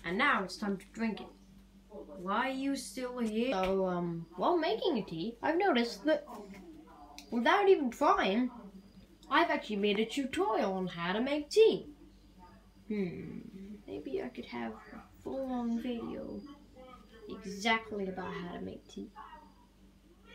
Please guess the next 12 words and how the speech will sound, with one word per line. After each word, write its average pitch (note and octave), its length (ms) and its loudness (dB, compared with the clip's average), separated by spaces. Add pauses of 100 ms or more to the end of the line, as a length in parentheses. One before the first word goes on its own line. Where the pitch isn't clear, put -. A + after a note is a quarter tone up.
(2250)
Hmm. C4 220 -2 (720)
Yeah, B3+ 260 0
well, G#3+ 400 -2
anyway, A#3+ 420 2 (680)
time G#3+ 160 0
for G#3 120 -4
me G3 160 2
to F3 120 -2
drink A#3+ 260 0
it - 140 -14
some - 180 -10
more. - 200 -12